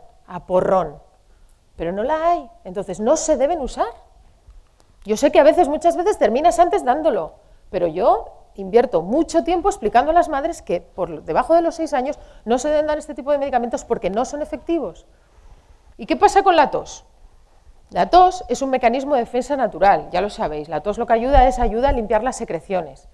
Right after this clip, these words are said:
¿vale? El niño tiene moco, el organismo lo detecta y empieza a toser para expulsar las secreciones y expulsar, dentro de esas secreciones están los virus, ¿vale? No conviene cortarla, únicamente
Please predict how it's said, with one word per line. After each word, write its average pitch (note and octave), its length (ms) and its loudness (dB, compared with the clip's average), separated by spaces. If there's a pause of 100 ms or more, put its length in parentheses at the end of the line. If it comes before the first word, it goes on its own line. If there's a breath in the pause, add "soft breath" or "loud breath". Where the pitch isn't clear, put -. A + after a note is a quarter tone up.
(300)
¿vale? E3 180 -4
El A#3 80 0
niño F3+ 200 -8
tiene G3+ 200 -6
moco, E4 420 2
el F#3+ 180 2
organismo D#3+ 460 -6
lo G#3 80 -2
detecta D#4 480 0 (400 soft breath)
y G3 60 -6
empieza F3 280 -6
a F#3 60 -8
toser D4 340 4
para C#4+ 280 6
expulsar F3+ 580 0
las D3+ 140 -6
secreciones A3+ 640 -6
y - 20 -2
expulsar, F#3 560 0 (220 loud breath)
dentro G3 220 0
de - 20 0
esas G#3 160 -2
secreciones C4 400 -2
están G#3 260 -4
los A3+ 160 -2
virus, D#4 460 -2 (360)
¿vale? G#3+ 280 -4 (560 soft breath)
No A#3+ 180 4
conviene D#4+ 380 6
cortarla, E3+ 640 -2
únicamente E4 760 0